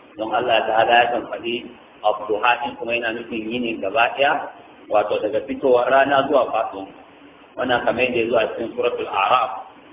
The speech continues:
Ubangiji Ta'ala ya ce, "Afa amina ahlul qura an ya'tiyahum ba'suna bayatan wa hum na'imun, aw amina ahlul qura an ya'tiyahum ba'suna duhan wa hum yal'abun."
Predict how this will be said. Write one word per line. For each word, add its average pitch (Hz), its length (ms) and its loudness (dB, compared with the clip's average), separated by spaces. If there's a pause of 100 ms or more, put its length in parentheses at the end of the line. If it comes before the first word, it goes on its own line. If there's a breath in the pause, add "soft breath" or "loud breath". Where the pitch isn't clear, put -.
(280)
Ubangiji 123 480 0
Ta'ala 113 240 2
ya 120 120 4 (120)
ce, 113 80 -2
"Afa 110 400 0
amina 117 320 -6
ahlul 117 420 -4
qura 117 380 2
an 107 80 -12
ya'tiyahum 110 640 -8
ba'suna 113 640 0
bayatan 113 480 2
wa 123 100 0
hum 120 220 -6
na'imun, 120 460 0 (580)
aw 113 320 0
amina 131 480 -2
ahlul 113 260 -6
qura 120 380 2
an 113 80 -8
ya'tiyahum 120 640 -4
ba'suna 117 560 -2
duhan 131 260 -4
wa 110 140 -4
hum 123 160 -6
yal'abun." - 720 -4